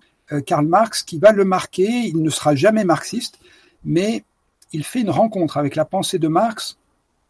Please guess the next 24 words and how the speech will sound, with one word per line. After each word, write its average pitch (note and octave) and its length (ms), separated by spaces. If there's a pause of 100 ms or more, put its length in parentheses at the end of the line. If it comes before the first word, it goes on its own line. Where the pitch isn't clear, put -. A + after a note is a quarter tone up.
(200)
au D#3 80
moment E3+ 320
de C#3 120
la B2 120
crise F#3 320
de C#3 100
vingt-neuf, C#3+ 600 (560)
euh, C#3+ 60
lorsque, D#3+ 440
euh, C#3+ 560 (480)
lorsque D3 380
sa C3+ 160
famille D#3 500
se, C3+ 380
est C#3+ 100
jetée C#3+ 380
dans C3 120
la, A#2 380
dans A#2 220
le A#2+ 100
chômage C#3 380
et A#2+ 60
la A#2+ 80
précarité C#3+ 760